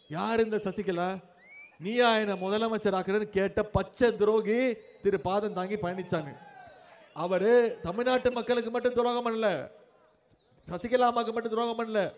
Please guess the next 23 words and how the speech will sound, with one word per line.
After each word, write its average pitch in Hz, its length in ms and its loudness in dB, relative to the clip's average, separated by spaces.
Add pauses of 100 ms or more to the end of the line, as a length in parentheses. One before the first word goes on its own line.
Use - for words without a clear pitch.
(340)
ஒட்டுமொத்த 226 640 -4
இந்திய 214 420 -2
மக்களுக்குமே 226 640 0
துரோகம் 233 320 2
பண்ணியிருக்காரு. 214 500 2 (720)
ஏன்னா 180 320 0 (180)
ஒன்றிய 233 360 0
அரசு, 196 380 0
மாநில 202 520 -4
அரசுகளுடைய 170 460 -6
ப-, 151 140 -4 (100)
ப-, 143 140 -8 (220)
உரிமைகளை 196 560 0
பறிக்கக்கூடிய 185 540 0 (160)
அனைத்து 226 420 -4
சட்டத்துக்கும் 214 640 0 (200)
ஆதரவு 214 580 2
தெரிவிச்சு 190 400 0 (440)
பாஜகவுடைய 208 800 2 (120)
அடிவருடி, 208 460 2 (120)
பாஜகவுடைய 196 800 0 (180)
ஜால்ரா 226 460 2
யாருன்னா 202 340 0